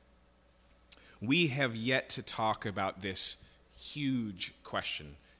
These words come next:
that takes up Israel being given the promised land, which is that it's already occupied, right? And that the way they go about occupying it is not, uh, not defensive, but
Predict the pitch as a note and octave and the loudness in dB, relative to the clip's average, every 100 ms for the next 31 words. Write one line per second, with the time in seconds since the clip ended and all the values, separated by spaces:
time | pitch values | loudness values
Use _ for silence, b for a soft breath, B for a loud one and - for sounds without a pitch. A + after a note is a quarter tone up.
0 | - G2 - G#2+ - - F#2 - F#2+ F#2 | -10 -6 -2 -2 0 -2 -4 -6 -6 -6
1 | G2 F2 F2+ F2 E2 F2 E2+ D#2 - E2+ | -6 -8 -6 -8 -8 -8 -8 -10 -10 -8
2 | E2 - E2 C#2+ D2 - B B - F#2+ | -6 -6 -6 -12 -18 -20 B B -10 -4
3 | F#2 E2 F#2+ F2 - - F#2 F#2 F2 E2 | -2 -2 -4 -2 -2 -2 -2 -2 -4 -4
4 | - D#2 - D2+ - A#1 - - - - | -6 -6 -8 -12 -12 -14 -18 -20 -20 -20
5 | - _ - D2+ F2 - G2+ F#2+ G2 G#2+ | -20 _ -16 -6 -4 -2 -2 -2 -4 -2
6 | A2 G#2+ G2 G#2 F#2+ F#2+ - F#2+ G2+ A2+ | 0 -2 -4 -4 -4 -4 -4 -6 -6 -8
7 | - F#2+ F2+ F2+ E2+ B B - G#2 G#2 | -8 -6 -6 -8 -12 B B -2 0 0
8 | A#2 B2+ C#3 - - - _ A2 - G2+ | 2 2 2 -4 -20 -20 _ -14 -6 0
9 | G2 F#2+ G#2 A2 B2 C3 - - - - | 2 0 -2 4 8 8 6 2 -6 -14
10 | G#2 G#2+ - B2+ A#2+ - F#2 D#2+ - B | -6 -4 -2 0 2 2 0 -6 -10 B
11 | B F2 F#2+ | B -4 0